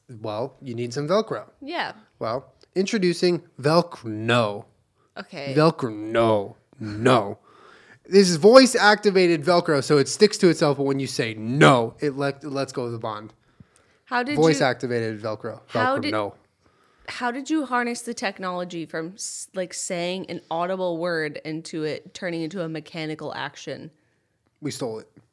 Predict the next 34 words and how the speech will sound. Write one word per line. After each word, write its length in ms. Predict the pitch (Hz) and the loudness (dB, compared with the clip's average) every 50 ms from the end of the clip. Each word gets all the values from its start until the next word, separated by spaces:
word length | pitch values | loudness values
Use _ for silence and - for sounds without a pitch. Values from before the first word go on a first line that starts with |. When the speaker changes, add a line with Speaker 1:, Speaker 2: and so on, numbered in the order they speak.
| _ _ _ _ _ _ | _ _ _ _ _ _
Speaker 1:
From 320 | _ _ - 254 254 262 262 | _ _ -8 -6 -6 -6 -4
who? 420 | 277 339 370 349 190 143 156 202 | -6 -6 -4 -4 -4 -6 -6 -10
Speaker 2:
Siri. 420 | - - - 123 117 110 117 113 - _ _ _ _ _ _ _ _ _ _ _ _ _ _ _ _ _ _ _ _ _ | -12 -10 -10 -8 -8 -8 -10 -14 -16 _ _ _ _ _ _ _ _ _ _ _ _ _ _ _ _ _ _ _ _ _
Speaker 1:
Siri 380 | - - - 285 294 311 359 | -16 -10 -8 -6 -6 -4 -4
doesn't 260 | 381 349 294 269 269 | -4 -6 -6 -6 -8
do 120 | 240 262 233 | -6 -4 -4
anything 320 | 220 214 202 214 196 180 | -4 -4 -6 -8 -10 -10
mechanical. 760 | 175 165 - - 170 151 135 160 - - 151 156 180 220 202 _ _ _ _ _ _ _ _ _ _ _ - | -10 -10 -12 -12 -12 -12 -12 -12 -14 -14 -14 -12 -12 -14 -16 _ _ _ _ _ _ _ _ _ _ _ -16
You 80 | 233 220 | -10 -8
can 100 | 240 226 | -8 -8
just 160 | 233 220 - - | -8 -10 -12 -8
talk 300 | 240 220 240 277 - - | -6 -6 -6 -6 -10 -14
to 100 | 208 185 | -16 -14
her. 320 | 175 143 - - - - _ _ _ _ _ _ _ _ _ _ _ _ _ - | -12 -12 -12 -12 -14 -18 _ _ _ _ _ _ _ _ _ _ _ _ _ -6
Speaker 2:
Oh, 280 | 143 131 127 117 - - | -6 -6 -6 -6 -6 -6
it 60 | 139 | -4
works 260 | 135 143 139 127 - | -2 -2 -2 -2 -4
though. 100 | - - | -10 -12
I 80 | 101 107 | -12 -10
don't 120 | 107 110 | -10 -10
know. 140 | 107 107 110 _ _ 120 | -10 -12 -14 _ _ -18
I 40 | 117 | -14
paid 220 | - 127 120 110 | -10 -8 -8 -8
a 60 | 110 | -8
designer 420 | 107 110 107 101 107 104 107 107 104 | -10 -10 -10 -12 -12 -12 -12 -12 -14
on 80 | 104 | -14
Fiverr 420 | 101 - 113 107 107 104 107 110 107 | -14 -12 -10 -10 -10 -10 -10 -12 -12
and 80 | 104 101 | -14 -14
he 100 | 104 104 | -14 -14
made 200 | 107 107 107 104 | -12 -12 -12 -12
it. 140 | 110 - _ _ _ _ _ _ _ _ _ _ _ _ _ _ _ _ _ _ _ _ _ _ _ _ _ _ _ _ _ _ _ _ _ _ _ _ _ _ _ _ _ _ _ _ _ _ _ | -14 -18 _ _ _ _ _ _ _ _ _ _ _ _ _ _ _ _ _ _ _ _ _ _ _ _ _ _ _ _ _ _ _ _ _ _ _ _ _ _ _ _ _ _ _ _ _ _ _
He's 200 | 147 147 127 110 | -6 -6 -4 -4
an 120 | 113 110 110 | -6 -6 -8
engineer. 500 | 110 107 107 104 107 110 117 123 113 | -8 -10 -10 -10 -12 -14 -14 -16 -20